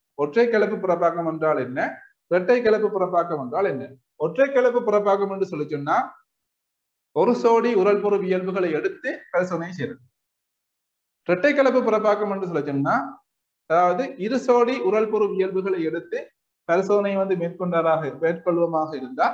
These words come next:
அது வந்து பாத்தீங்கன்னு சொல்லி சொன்னா என்று அழைக்கப்படும், இரட்டை கலப்பு பிறப்பாக்கம் என அழைக்கப்படும். சரியானே? Right.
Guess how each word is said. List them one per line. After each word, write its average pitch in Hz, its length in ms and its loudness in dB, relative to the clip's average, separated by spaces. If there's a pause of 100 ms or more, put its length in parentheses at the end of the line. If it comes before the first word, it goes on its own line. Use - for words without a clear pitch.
(400)
அது 170 180 0
வந்து 202 200 0
பாத்தீங்கன்னு 160 460 -4
சொல்லி 131 160 -8
சொன்னா 160 140 -6
என்று 175 140 0
அழைக்கப்படும், 180 440 0 (180)
இரட்டை 156 340 0 (280)
கலப்பு 147 360 0 (320)
பிறப்பாக்கம் 139 560 -2
என 135 100 -8 (440)
அழைக்கப்படும். 123 720 -2 (340)
சரியானே? 214 360 0 (360)
Right. 127 220 0